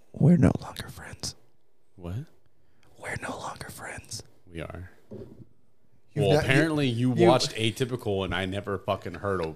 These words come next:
Speaker 2: fucking
Speaker 1: <laughs>
Speaker 2: word from you.
Speaker 1: Okay, so you've never seen the first one. You gotta watch the first one, obviously, and then watch the second one. The
Speaker 2: Is
Speaker 1: second
Speaker 2: it
Speaker 1: one,
Speaker 2: like the Sandra Bullock one?
Speaker 1: Bird Box?
Speaker 2: Yeah.
Speaker 1: No.
Speaker 2: W-, 'cause they can't say anything.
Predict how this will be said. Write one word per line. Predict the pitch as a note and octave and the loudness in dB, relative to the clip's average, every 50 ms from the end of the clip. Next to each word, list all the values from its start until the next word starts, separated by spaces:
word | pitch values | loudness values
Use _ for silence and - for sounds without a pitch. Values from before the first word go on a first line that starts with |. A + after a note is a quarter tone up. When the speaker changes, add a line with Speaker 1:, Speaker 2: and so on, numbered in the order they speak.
| - - - | -10 -6 0
Speaker 2:
fucking | - A2 G#2+ - - F#2 E2 D#2 D2 - - - - - - - - - | 2 2 2 2 -4 -6 -6 -8 -10 -10 -12 -20 -20 -20 -20 -16 -16 -16
Speaker 1:
<laughs> | - - - - - - - - G2+ G2 | -16 -16 -20 -20 -20 -18 -10 -8 -2 4
Speaker 2:
word | G2+ A2+ B2+ C#3+ C#3 A#2+ | 6 6 6 6 4 0
from | - A#2 F#2+ E2+ | -2 -6 -6 -4
you. | D#2+ D2+ D2+ D2 | -6 -8 -2 4
Speaker 1:
Okay, | D3+ D#3+ D3 E3 D3+ | 4 6 6 6 4
so | C#3+ - D#3 | 4 2 0
you've | D#3 D#3 | 2 2
never | F3 F3 F#3 F#3 | 2 2 2 2
seen | - G3+ G3 | 2 0 -2
the | F#3+ | -2
first | - - F3 E3+ E3 - | 0 2 2 2 2 2
one. | F#3 F#3 F#3 F#3 F3+ - - | 0 -2 -2 -2 -4 -8 -6
You | E3 C#3+ C3+ | -4 2 4
gotta | D3+ D#3 D#3 | 4 6 6
watch | D#3+ D#3+ - | 4 2 0
the | - | -2
first | D3 C#3+ C#3 B2+ - | -2 -2 -2 -2 -2
one, | C#3+ C3 C3 C3 C#3 D3 - - - - - - | -4 -4 -4 -4 -6 -10 -12 -16 -20 -20 -6 -4
obviously, | A#2+ A2 G#2+ A#2 A2+ A2+ - A#2+ A#2 A#2 C3+ C#3+ - - | -2 -2 -2 -2 -6 -6 -6 -6 -6 -8 -10 -12 -12 -10
and | A2+ A#2 | -8 -6
then | A2+ | -6
watch | G#2 A#2 - | -6 -6 -8
the | |
second | - A2 G#2+ G#2 | -8 -10 -10 -10
one. | F2 F2 | -10 -10
The | A2 | -4
Speaker 2:
Is | - | 0
Speaker 1:
second | E3 D#3+ E3 G3 | 0 2 4 4
Speaker 2:
it | G3+ G3 | 4 4
Speaker 1:
one, | G3 - | 4 2
Speaker 2:
like | G3+ G#2 G2+ - | 2 0 -2 -4
the | - F#2+ | -8 -8
Sandra | - - E2+ F2 F2+ F2+ F2+ F2+ | -6 -6 -6 -6 -6 -6 -6 -8
Bullock | D#2 D#2+ D#2+ E2 F2 F#2+ - | -6 -2 0 0 0 0 -2
one? | A2 A2+ A#2 A#2+ B2 A#2+ - - - - - - - - - - | -4 -4 -4 -4 -6 -8 -10 -18 -20 -20 -20 -20 -20 -20 -12 -6
Speaker 1:
Bird | - A2+ A2+ | -6 -2 0
Box? | C#3 F3 D#4 - - - - - - - - | 0 -2 -2 -4 -12 -18 -20 -20 -20 -20 -12
Speaker 2:
Yeah. | F2+ E2+ D2+ C#2+ - F2 F2 - - | -8 -6 -6 -6 -8 -10 -14 -16 -18
Speaker 1:
No. | A2+ - - - - - - - - - - - | -18 -18 -18 -18 -20 -20 -20 -20 -20 -20 -20 -20
Speaker 2:
W-, | - - - - G2 | -18 -18 -16 -16 -14
'cause | - - G2 | -6 -4 -4
they | F2+ F2 | -4 -4
can't | - - G#2 - - | -4 -4 -6 -6 -4
say | - - G2 | -4 -4 -2
anything. | G2+ F2+ D#2+ - - - - F2 G#2 | -2 -4 -6 -8 -10 -12 -12 -12 -14